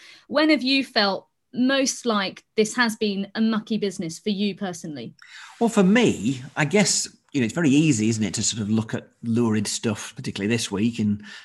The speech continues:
Speaker 2: tabloids and what have you, and think, "Oh gosh, you know, politics leads you into these terrible places, and you see dodgy dealings and all the rest of it." For, for me, I often say that I think the biggest, um,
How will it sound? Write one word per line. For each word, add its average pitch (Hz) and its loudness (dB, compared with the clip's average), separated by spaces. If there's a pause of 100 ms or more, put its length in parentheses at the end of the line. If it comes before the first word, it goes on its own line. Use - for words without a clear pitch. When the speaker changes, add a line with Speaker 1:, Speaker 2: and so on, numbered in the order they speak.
Speaker 2:
tabloids 107 0
and 104 0
what 98 -4
have 98 -6
you, 101 -2
and 92 -6
think, 92 -8
"Oh 95 -6
gosh, - -10
you 95 -4
know, 95 -6
politics - -8
leads 101 -2
you 107 0
into 101 -2
these 101 -2 (440)
terrible 113 0
places, 107 0
and 101 2
you 104 2
see 101 -2
dodgy 101 -2 (360)
dealings 104 2
and 98 0
all 110 2
the 104 0
rest 104 -4
of 95 -6
it." - -6 (1000)
For, - -6
for - 0
me, 147 4
I 127 0
often 131 0
say 113 2
that 101 -2
I 107 -4
think 120 -2
the 110 -2
biggest, 107 -4
um, 92 -4